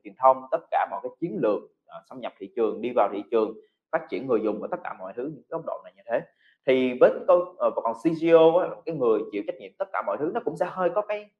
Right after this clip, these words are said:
chen lấn vô là câu chuyện là làm cục C G O cũng sẽ là người chịu trách nhiệm về những cái chiến lược thị trường, làm sao để phát triển được khách hàng, làm sao để khách hàng mua được nhiều hàng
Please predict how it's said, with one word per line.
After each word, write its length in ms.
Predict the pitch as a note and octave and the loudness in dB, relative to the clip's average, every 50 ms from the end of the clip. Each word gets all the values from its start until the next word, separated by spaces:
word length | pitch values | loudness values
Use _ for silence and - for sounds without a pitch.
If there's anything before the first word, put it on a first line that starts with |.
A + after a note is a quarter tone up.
| _ _ - | _ _ -2
chen 140 | D#3 D3+ | -2 0
lấn 180 | C#3 D3 F3 G3 | 0 -2 -4 -2
vô 140 | F3 D3+ C#3+ | 0 0 2
là 100 | C#3 G#2+ | 2 2
câu 120 | - C#3+ C3+ | 0 -2 -4
chuyện 160 | - G2+ F#2 A2 | -4 -6 -6 -6
là 120 | G#2+ - - _ _ _ _ _ _ _ | -8 -10 -10 _ _ _ _ _ _ _
làm 160 | - A2+ A2+ A#2 - - | 4 4 4 4 4 -2
cục 80 | - G2+ | -10 -12
C 300 | - _ - - D3 C3+ | -14 _ -6 -6 -2 2
G 60 | D3 | 2
O 60 | C#3+ C#3+ | 4 4
cũng 120 | C#3+ C#3 - - | 4 2 2 0
sẽ 60 | - | 0
là 80 | D#3 B2 | 0 0
người 200 | A2+ G#2+ G2 - | 0 -2 -2 -2
chịu 100 | - G2+ - | -4 -6 -6
trách 120 | - - - | -6 -8 -10
nhiệm 120 | F#2+ G2 - | -14 -8 -6
về 80 | G#2+ G2 | -6 -6
những 140 | F2+ G2+ A#2+ | -6 -8 -16
cái 40 | - - | -18 -12
chiến 80 | F#3+ G3 | -6 -4
lược 80 | C3 - - | -4 -4 -6
thị 80 | G2+ G2 - | -8 -6 -2
trường, 260 | A#2 G#2+ G2+ F2+ - - | 0 0 0 -2 -4 -4
làm 160 | F#2+ G#2 G#2 - - | -4 -4 -4 -4 -4
sao 100 | C3+ C3 | -4 -2
để 80 | B2+ B2+ A#2+ - - | -2 -2 -4 -2 -2
phát 180 | F#3+ G#3+ - - | -2 -2 -2 -4
triển 160 | G3 G3 E3 | -8 -6 -6
được 100 | C3 A2 - | -6 -8 -8
khách 120 | - - | -10 -8
hàng, 160 | B2 G#2+ F#2+ - | -8 -8 -6 -8
làm 100 | G2+ G2 - | -10 -8 -6
sao 80 | - A2+ | -4 -4
để 60 | A#2+ | -4
khách 140 | - - - | -6 -10 -12
hàng 180 | A#2 G#2+ G2 A2+ | -12 -14 -10 -6
mua 120 | C3 C3+ | -6 -4
được 120 | C3 A#2+ - | -4 -4 -6
nhiều 200 | B2+ A#2 A2+ G#2+ - | -8 -8 -10 -8 -8
hàng 180 | A2 G#2 G#2 | -8 -10 -10